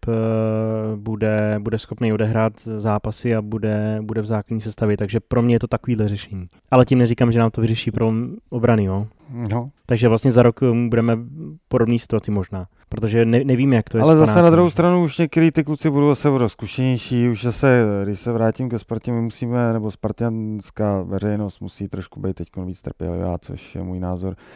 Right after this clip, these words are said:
Speaker 2: Nejen vzhledem k novému trenérovi, ale i k těm klukům, který jsou prostě mladí, neskušený a, eh, jak jsem říkal, každý rok, každý rok, nebo každý zápas, každý trénink, eh, by je měl posouvat dál a, a zase za rok bude jiná situace.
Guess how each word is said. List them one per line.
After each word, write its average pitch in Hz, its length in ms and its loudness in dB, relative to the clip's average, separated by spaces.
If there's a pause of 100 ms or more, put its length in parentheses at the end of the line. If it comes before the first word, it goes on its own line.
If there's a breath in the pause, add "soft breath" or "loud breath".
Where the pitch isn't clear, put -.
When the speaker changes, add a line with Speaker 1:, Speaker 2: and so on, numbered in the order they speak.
(200 loud breath)
Speaker 2:
Nejen 110 500 0
vzhledem 104 440 -2
k - 60 -20
novému 107 380 -6
trenérovi, 104 640 -2
ale 104 220 0
i 104 100 -6
k - 40 -20
těm 139 180 -6
klukům, 107 360 -8
který 104 180 -6
jsou 113 180 -10
prostě 104 340 -8 (420 loud breath)
mladí, 123 540 2
neskušený 117 760 -4
a, 101 360 0
eh, 87 320 -6 (320)
jak 95 100 -14
jsem 104 180 -10
říkal, 104 260 -6
každý 101 360 -4
rok, 104 220 -6 (420 soft breath)
každý 101 340 -4
rok, 104 260 -6
nebo 101 180 -6
každý 110 300 0
zápas, 104 480 0
každý 107 300 -4
trénink, 104 600 -4
eh, 107 160 -2
by 104 140 -6
je 104 100 -4
měl 107 180 -4
posouvat 101 460 -8
dál 95 280 0
a, 101 60 -2 (340 loud breath)
a 104 60 -4
zase 110 240 -4
za 120 120 2
rok 117 140 -4
bude 117 200 -4
jiná 113 180 -4
situace. - 460 -14